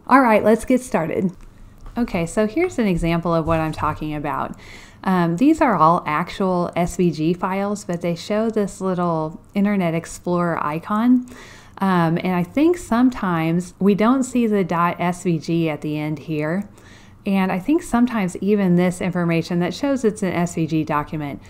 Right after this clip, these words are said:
this is missing. Now, when I double click this, here's what happens. It opens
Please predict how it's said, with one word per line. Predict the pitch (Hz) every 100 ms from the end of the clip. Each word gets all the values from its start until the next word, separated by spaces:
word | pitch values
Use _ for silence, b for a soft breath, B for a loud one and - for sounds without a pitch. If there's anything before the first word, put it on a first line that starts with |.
| B B 175
this | 165 196 190
is | 156 151
missing. | 151 147 - 180 165 B B B -
Now, | 208 202
when | 208 262
I | 349
double | 269 226 220
click | 196 180 185 -
this, | 151 - 175 - -
here's | - 294 285
what | 214
happens. | 170 202 190 135 139
It | 180 190 -
opens | 262 247 165 147 165